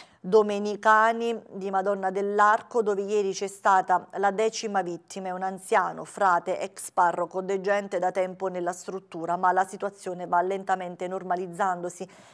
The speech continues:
grazie a quattordici nuove assunzioni di operatori che sostituiscono quelli risultati positivi.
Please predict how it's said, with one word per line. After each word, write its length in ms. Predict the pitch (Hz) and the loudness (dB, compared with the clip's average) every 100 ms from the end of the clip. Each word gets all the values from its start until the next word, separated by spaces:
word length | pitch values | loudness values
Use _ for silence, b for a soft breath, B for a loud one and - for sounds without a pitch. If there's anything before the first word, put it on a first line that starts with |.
| B | B
grazie 420 | - 202 208 - | 2 6 6 2
a 40 | 185 | -4
quattordici 680 | - 190 226 220 190 185 202 | -2 -2 2 2 0 -6 -4
nuove 200 | 208 190 | -2 -2
assunzioni 680 | 185 - 214 - 220 185 185 | -2 -8 -12 -2 -2 -2 -6
di 160 | 196 - | -8 -4
operatori 720 | 202 220 214 214 180 180 190 | -2 0 0 0 -4 -4 -4
che 280 | 214 190 196 B B B B | 0 0 -2 B B B B
sostituiscono 1080 | _ - 277 - 233 208 202 - - 208 202 | _ -2 -2 -2 -4 -4 -6 -6 -2 0 0
quelli 480 | 202 214 202 196 196 | 2 4 4 0 0
risultati 960 | 202 254 220 196 - 190 185 180 190 | -2 -4 -4 -8 4 6 6 2 -4
positivi. 1200 | 175 _ - 233 226 208 185 196 185 180 185 190 | -6 _ 2 2 4 -4 -6 -6 -4 -4 -4 -6